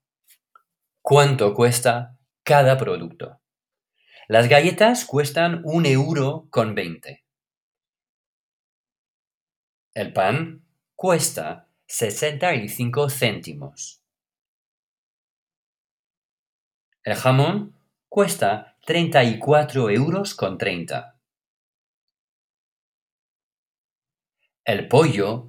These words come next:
cuesta dos euros con cincuenta y cinco. La sal cuesta cuarenta y dos céntimos.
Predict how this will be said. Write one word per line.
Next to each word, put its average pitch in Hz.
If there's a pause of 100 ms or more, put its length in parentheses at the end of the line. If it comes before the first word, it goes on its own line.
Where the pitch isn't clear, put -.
(240)
cuesta 165
dos 151
euros 123 (100)
con - (420)
cincuenta 117
y 107
cinco. 101 (2500)
La 165
sal 113
cuesta 170 (340)
cuarenta 143
y 127
dos 113
céntimos. -